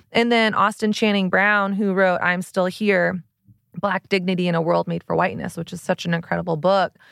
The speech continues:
I remember her saying on Instagram, she's like, "All you white people, like, please, like, don't come to the Black churches. Please, like, this is the one place that we have that's ours. Like, just because you're feeling this awakening and your white guilt, like, don't come to our churches."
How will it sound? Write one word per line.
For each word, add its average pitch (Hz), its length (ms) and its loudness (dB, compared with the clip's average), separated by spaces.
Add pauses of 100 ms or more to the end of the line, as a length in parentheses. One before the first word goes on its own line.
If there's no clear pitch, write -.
(580)
I 185 60 2
remember 190 400 2
her 190 160 2
saying 180 260 0
on 175 100 2
Instagram, 180 480 -2
she's 185 160 -6
like, 180 160 0
"All 214 160 4
you 254 220 0
white 240 220 2
people, 220 320 0
like, 190 240 2
please, 269 440 2
like, 240 220 2 (180)
don't 190 360 2
come 180 340 2
to 175 100 2
the 165 120 -4
Black 156 260 -2
churches. - 560 -8 (340)
Please, 247 380 4
like, 208 140 2
this 220 180 2
is 262 100 -2
the 269 100 6
one 226 340 4
place 214 260 2
that - 180 2
we 185 200 4
have 180 520 2 (340)
that's 226 220 2 (100)
ours. 214 360 2
Like, - 180 2 (320)
just 214 200 2
because 240 280 4
you're 214 120 2
feeling 208 340 2
this 190 160 0
awakening 196 580 2
and 180 220 0
your 180 180 2
white 180 280 0
guilt, 180 360 2
like, 180 220 0 (140)
don't 190 340 0
come 196 220 -2
to 190 80 -4
our - 100 -2
churches." - 560 -4